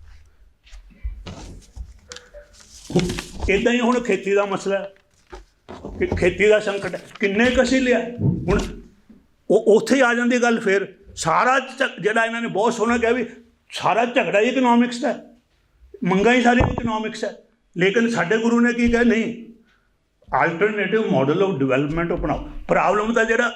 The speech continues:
model of development ਅਪਣਾਇਆ, ਜਿਹੜਾ, ਜਿਹੜਾ ਇਹ ਸਾਮਰਾਜੀ, ਜਿਹੜਾ ਗ੍ਰੀਨ ਰੈਵੋਲੂਸ਼ਨ ਤੋਂ ਬਾਅਦ ਜਿਹੜਾ ਇਮ-, ਇਹ capitalist model of development ਹੈ, ਉਹ, ਉਹਦੇ 'ਚੋਂ ਸਾਰੀ ਪ੍ਰੋਬਲਮ ਨਿਕਲ ਰਹੀ ਹੈ।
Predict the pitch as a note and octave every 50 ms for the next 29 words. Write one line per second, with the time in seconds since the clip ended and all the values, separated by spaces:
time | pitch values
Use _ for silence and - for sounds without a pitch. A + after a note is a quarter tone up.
0 | - C#3 B2+ B2 G#2+ C3+ C3+ C#3 F#3+ G3 G3 F3+ - E3+ E3 E3 E3 F3 F#3 G3
1 | G#3+ A3 - A#3+ - - F#3 F3 E3 F3+ G3+ G#3+ A3+ A#3 A#3 A#3 A#3+ A#3 A#3 -
2 | - - - - - - - - - - - A#3+ D#3+ F3+ G3 G3+ G3+ G3+ - -
3 | - - - _ _ _ - F3 F3 F3+ F3 F3 - - E3 D3+ D#3+ E3 F3 F3
4 | F3 E3+ E3 F#3 F#3 F3 F3 F#3 F#3 F3+ F3+ - C#3 C3 D3 D3+ D#3+ E3+ E3+ E3+
5 | E3+ E3+ F3 E3+ F3 F3+ F3 F3+ F#3+ F3 F#3+ F3 B2+ A2 C3+ E3+ G3+ A3 F#3 -
6 | - - - - - _ _ _ _ - - - D#3+ E3+ G3 F#3+ F3+ F3+ - -
7 | G3 F3+ E3+ F3 F3 - - - _ E3 E3 F3+ F3 - - E3+ E3 E3+ E3 F3
8 | E3 - - F3+ E3 D#3+ D#3 D#3+ F3+ F#3 F#3 F3+ E3 B2+ B2 C#3+ C#3 E3+ F#3+ G3+
9 | G3+ G3 A3 G3+ - - - - _ _ A3+ A#3 A#3 - A3 B3 D4 D4+ D4 C#4+
10 | D4+ C#4+ A#3 A#3 B3+ B3+ C4 A#3+ B3 C4 A#3+ A#3+ A#3+ B3 B3+ A#3 A#3 A#3 A#3 B3+
11 | A#3 A#3 A#3+ A3 F#3+ D#3+ -